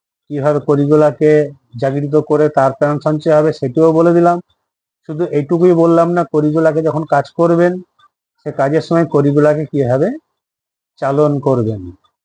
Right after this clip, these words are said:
কেননা এইসব বিদ্যা সকলের হাতে তুলে দেওয়া যায় না। কেননা এইসব বিদ্যা সকলের হাতে তুলে দিতে গেলে এই যে তিনটি খণ্ড আছে, তিনটি ভাগ আছে, তিনটি ভাগই তাকে জানতে হবে,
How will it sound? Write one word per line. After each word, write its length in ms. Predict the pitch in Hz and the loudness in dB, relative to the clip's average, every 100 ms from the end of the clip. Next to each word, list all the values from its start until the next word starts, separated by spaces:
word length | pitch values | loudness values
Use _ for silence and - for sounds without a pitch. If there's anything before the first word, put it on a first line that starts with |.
| _ - | _ -8
কেননা 320 | 143 151 156 160 139 | -2 0 2 2 0
এইসব 280 | 139 - 165 127 | 0 0 0 0
বিদ্যা 380 | 139 147 151 165 160 | -4 -2 2 2 2
সকলের 340 | - 120 156 147 | -4 -6 -4 -4
হাতে 220 | 139 156 160 - | -4 -4 -4 -4
তুলে 180 | 135 139 | -4 0
দেওয়া 180 | 147 147 139 | 2 2 2
যায় 200 | 123 131 139 | 0 -2 0
না। 60 | 160 165 _ _ _ _ _ - | -2 -2 _ _ _ _ _ -18
কেননা 320 | 135 143 151 151 | -10 -6 -4 -2
এইসব 220 | 143 160 147 | -2 0 0
বিদ্যা 240 | 151 160 156 | 0 0 0
সকলের 280 | 131 147 143 | 0 0 2
হাতে 160 | 151 156 | 2 0
তুলে 180 | 147 135 143 | -2 -4 -2
দিতে 220 | 139 156 156 | -2 0 2
গেলে 220 | 160 160 170 - _ _ _ _ _ | 2 2 -2 -8 _ _ _ _ _
এই 100 | 135 | -8
যে 100 | 139 147 | -4 -2
তিনটি 300 | 160 160 156 160 | -2 -2 0 -2
খণ্ড 320 | - 147 151 165 160 | 0 0 4 4 2
আছে, 160 | 160 165 | 0 -6
তিনটি 240 | 151 143 156 113 | -6 -6 -6 -2
ভাগ 160 | 135 143 | -2 0
আছে, 180 | 151 156 - | -2 -4 -8
তিনটি 260 | 135 127 139 | -8 -6 -6
ভাগই 320 | 120 127 143 180 196 _ _ _ | -2 -2 0 -2 -4 _ _ _
তাকে 180 | 131 131 139 | -8 -4 0
জানতে 280 | 143 139 131 | 2 2 0
হবে, 320 | 113 101 90 | 0 -2 -10